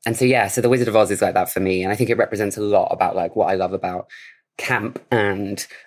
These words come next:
gay icons, divas, queer culture. And I picked it because it was a nod to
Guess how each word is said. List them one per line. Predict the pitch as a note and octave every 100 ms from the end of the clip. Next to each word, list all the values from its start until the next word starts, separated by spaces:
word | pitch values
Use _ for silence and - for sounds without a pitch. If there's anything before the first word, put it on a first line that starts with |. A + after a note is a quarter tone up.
| _
gay | - G#2+
icons, | G2+ G2+ - G2 F#2+ F#2 - _ _ _ _
divas, | - G2+ F2+ F#2+ F#2 F#2 - - - _ _
queer | - G2
culture. | - F#2 - - F2 F2+ F2+ - _
And | - G2 F#2+ F#2+ - - -
I | G#2
picked | - - F#3+ -
it | -
because | - A#2
it | F2
was |
a | G2+
nod | G#2+ G#2+ G2+ F#2+ -
to | - F#2+ F#2 F2+ F2